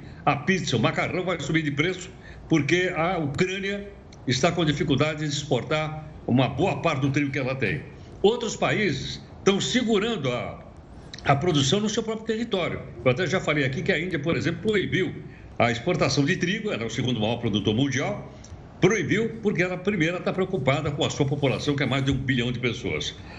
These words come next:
Agora, o que é interessante em relação ao Brasil? Em relação ao seguinte: o Brasil hoje é o maior produtor mundial de soja do mundo.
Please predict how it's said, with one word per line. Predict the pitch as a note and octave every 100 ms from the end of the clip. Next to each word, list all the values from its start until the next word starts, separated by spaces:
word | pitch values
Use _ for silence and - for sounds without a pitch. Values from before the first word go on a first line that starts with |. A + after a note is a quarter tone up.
| - -
Agora, | D#3+ G#3+
o | G3+
que | B3
é |
interessante | D#3+ A3+ D3+ G3 F#3
em | F#3
relação | G3 C#3 G3
ao |
Brasil? | F#3 G3 A2+ A#2 E2
Em | A2+
relação | G3 - A3
ao |
seguinte: | A3 A#3 D3 - - - - -
o | D#3
Brasil | F#3+ C#3 C3+ F3+
hoje | F3+ C#3+ - - - - - -
é | C3+
o | F3
maior | D3+ E3 A3 E3
produtor | F#3+ E3+ D3 - F#3 G#3 F3
mundial | E3 D#3+ C3 F3+ F#3+
de | E3+
soja | - F3+ D#3 E3
do | G3+
mundo. | G3 C#3+ -